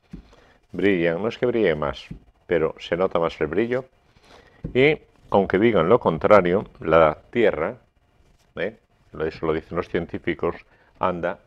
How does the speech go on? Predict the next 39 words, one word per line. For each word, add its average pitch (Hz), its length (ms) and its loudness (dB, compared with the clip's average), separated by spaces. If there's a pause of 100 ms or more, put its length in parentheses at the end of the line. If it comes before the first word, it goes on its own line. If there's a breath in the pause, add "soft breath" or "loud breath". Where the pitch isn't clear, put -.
(200)
a 80 140 -18
menos 117 460 -8
velocidad 78 560 -4 (420 soft breath)
de 87 80 -8
la 82 120 -4
noche 82 340 -10
que - 120 -10
el 71 80 -8
día. 69 200 -12 (200)
Parece 117 240 -6
mentira, 104 340 -4
¿verdad? 113 280 -10 (200)
Pues 85 140 -6
debe 98 160 -4
de 69 60 -8
ser - 180 -8
a 78 60 -4
lo 76 100 -6
mejor, 76 380 -8 (400 soft breath)
no 92 80 -10
sé, - 220 -10 (720 soft breath)
la 78 80 -8
atracción 78 540 -4
que, 69 580 -4 (340 soft breath)
que 78 160 -6
tenga 120 400 -4
con 73 220 -8
el 69 80 -8
Sol 127 440 -2
o 76 140 -4
la 71 320 -4
inercia 82 500 -6
que 78 120 -6
lleva, 120 300 -4 (120)
pero 71 300 -6 (300)
eso 90 180 -12
lo 80 100 0
dicen 78 300 -8
ellos. 65 320 -10